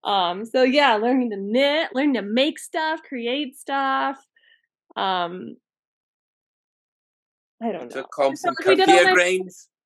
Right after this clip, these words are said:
Speaker 1: What's that?
Speaker 2: The kefir grains.
Speaker 1: Oh my gosh, yes, kefir. Yeah, we, I feel like we geeked out over,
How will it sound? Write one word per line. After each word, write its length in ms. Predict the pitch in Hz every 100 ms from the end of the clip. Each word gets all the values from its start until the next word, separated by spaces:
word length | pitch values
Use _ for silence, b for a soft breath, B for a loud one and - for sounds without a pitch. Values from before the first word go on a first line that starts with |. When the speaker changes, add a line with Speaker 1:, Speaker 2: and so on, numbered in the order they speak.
| _ _ _ -
Speaker 1:
What's 220 | 254 262
that? 220 | 269 320 381 - _ _ _ _
Speaker 2:
The 80 | 113
kefir 420 | - 107 175 170
grains. 540 | 165 170 170 165 - _ _ _ _ _ _ _ -
Speaker 1:
Oh 80 | 302
my 100 | 311
gosh, 240 | 320 277 -
yes, 340 | 202 233 226 294 -
kefir. 540 | 247 240 247 226 247 233
Yeah, 340 | 240 214 202 240 -
we, 260 | 233 220 214
I 60 |
feel 160 | 208 226
like 120 | 220
we 100 | 208
geeked 280 | 185 233 233
out 180 | 220 220
over, 440 | 214 196 180 214